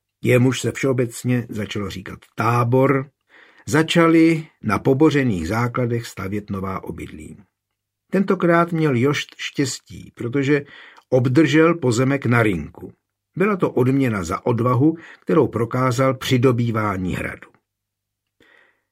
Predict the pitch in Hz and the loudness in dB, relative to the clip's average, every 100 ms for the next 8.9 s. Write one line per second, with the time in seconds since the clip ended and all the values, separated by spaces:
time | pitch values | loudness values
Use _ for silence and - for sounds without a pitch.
0 | _ 113 180 127 - 160 160 160 156 156 | _ 2 2 2 2 0 4 6 6 2
1 | 156 - 87 110 117 139 139 135 123 127 | -2 -8 -6 -4 0 0 2 0 -2 -4
2 | - 107 101 90 85 90 - 87 101 127 | -4 -4 -4 -4 -8 -12 -16 -4 0 0
3 | 117 - 104 101 - - - 151 - - | 0 -6 -8 -8 -14 -14 -14 -14 -18 -20
4 | - _ _ _ _ _ - - 123 87 | -20 _ _ _ _ _ -10 -2 -2 -4
5 | 82 - 156 156 139 143 143 139 - - | -10 -4 0 2 4 2 2 -2 -10 -10
6 | - 135 - 131 127 120 110 113 110 - | -2 -2 2 2 2 2 0 -2 -2 -2
7 | 113 107 101 90 82 139 - 135 113 110 | 0 0 -2 -2 -4 -6 -4 -2 -2 -2
8 | 98 85 85 - 87 - - - - | -4 -6 -10 -14 -14 -14 -18 -20 -20